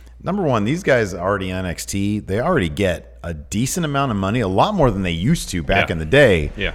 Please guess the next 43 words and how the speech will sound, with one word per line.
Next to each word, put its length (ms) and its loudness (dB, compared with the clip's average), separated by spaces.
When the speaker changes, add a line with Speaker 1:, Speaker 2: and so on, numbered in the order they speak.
Speaker 1:
Um, 500 0
so 160 -4
they're 140 4
already 160 2
probably 320 2
doing 240 0
pretty 220 -4
well. 340 -2
Their 120 -4
travel 460 -2
schedule, 800 0
from 200 -2
what 120 8
it 140 0
seems 480 -2
like, 400 -4
is 120 -6
still 220 2
gonna 180 0
be 120 0
pretty 220 -2
light. 180 -2
That's 180 2
actually 300 2
another 240 0
thing 200 -4
sort 200 -2
of 80 -4
to 80 -8
note, 260 2
is 140 -6
the 80 -14
fact 260 -4
that 80 -2
it's 140 -4
gonna 160 -2
be 240 -2
at 200 -2
Full 240 4
Sail 320 2
live 280 0
every 200 -8
week, 380 -12